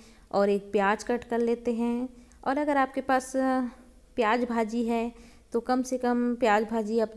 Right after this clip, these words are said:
थोड़ा ज़्यादा क्वांटिटी में ले लीजिए, कम से कम सौ ग्राम प्याज भाजी आप ले सकते हो।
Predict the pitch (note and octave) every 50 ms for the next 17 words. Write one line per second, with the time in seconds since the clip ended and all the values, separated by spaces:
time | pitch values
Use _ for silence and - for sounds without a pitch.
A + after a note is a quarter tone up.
0 | F#3+ - A3 G#3 G#3 G3+ F#3+ F#3 F#3 A3 B3 - C4+ B3+ A#3 A#3 A#3+ A#3 - A#3+
1 | A#3 A#3 A3+ A#3 A#3 G#3+ A3+ G3+ A3+ A#3+ A#3 A#3 G#3+ G#3+ G3+ G#3+ G#3+ - G#3 G#3
2 | G3+ - G#3+ G3+ G#3 G3 G3+ G#3 G#3 G3+ G3+ - G3+ G3 F#3+ G3 F#3+ G#3 G3+ F#3
3 | G3 G#3+ G3+ G3+ G3+ F#3+ F#3+ G#3 G#3 G#3+ G#3 - - - G3 G3 G#3+ C#4 F#4